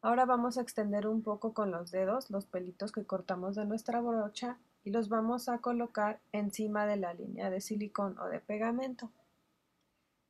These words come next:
Te puedes ayudar con un palito de madera que termine en punta o con un palillo o con un punzón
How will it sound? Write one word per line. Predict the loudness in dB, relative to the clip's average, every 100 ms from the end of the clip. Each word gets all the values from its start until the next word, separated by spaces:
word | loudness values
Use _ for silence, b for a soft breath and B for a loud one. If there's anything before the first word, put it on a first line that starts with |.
| _ _ _ _ _ _ _ _ _ _ _ -6
Te | -6
puedes | 0 0 4
ayudar | 4 4 4 4
con | 2
un | 2 2
palito | 2 0 -2 0
de | 0
madera | 0 -2 0 -2 -2
que | -2
termine | -2 0 0
en | 0 -2
punta | -2 0 4 4
o | 4
con | 2 2
un | 0
palillo | 0 0 0 0 2 2 2
o |
con | 0 0
un | 0 0
punzón | -4 -10 0 4 4 2